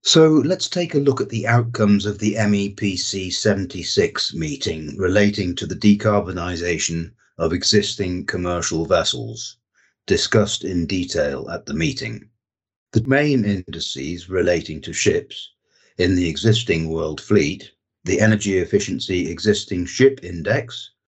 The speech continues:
and Enhanced Ship Energy Efficiency Management Plan, the Carbon Intensity Indicator,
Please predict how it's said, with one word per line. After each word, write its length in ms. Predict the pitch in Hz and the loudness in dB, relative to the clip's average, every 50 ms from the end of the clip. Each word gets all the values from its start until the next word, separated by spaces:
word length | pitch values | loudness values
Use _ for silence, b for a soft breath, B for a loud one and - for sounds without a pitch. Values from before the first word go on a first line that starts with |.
| _ _ _ _ _ _ _ _ _ _ _ - | _ _ _ _ _ _ _ _ _ _ _ 0
and 340 | 117 104 98 95 98 101 - | 0 0 0 -2 -6 -10 -10
Enhanced 760 | - 98 85 - - 117 117 117 113 - - - - - - _ - | -10 -12 -10 -2 2 4 6 6 6 4 2 -4 -6 -10 -18 _ -10
Ship 320 | - - 110 104 101 - - | -6 2 2 2 2 2 2
Energy 440 | - 113 107 101 92 - 92 90 85 | 4 6 6 6 6 2 0 -2 -2
Efficiency 600 | 85 - - 104 - - 135 - - 92 92 85 | -2 2 0 0 0 0 -6 -6 -4 -4 -4 -4
Management 640 | 76 90 101 107 110 101 95 - - 87 82 80 - | -2 0 2 2 2 2 0 -2 -6 -8 -8 -8 -8
Plan, 500 | - 98 90 90 90 90 98 101 101 - - _ _ _ _ | -6 -4 -2 -2 -2 0 -2 -2 -4 -4 -10 _ _ _ _
the 100 | 98 - | -6 0
Carbon 520 | - 131 127 127 120 117 117 107 104 101 | 2 2 2 2 2 4 4 4 4 4
Intensity 720 | 104 101 95 - 127 131 120 107 - 101 - - 95 87 90 | 2 -2 -2 0 0 2 2 0 -2 -6 -6 -6 -6 0 2
Indicator, 840 | 107 104 104 87 82 78 - 78 71 69 71 - 80 87 95 92 - | 4 4 4 4 2 -4 -6 -6 -6 -6 -6 -2 -2 -2 -2 -2 -4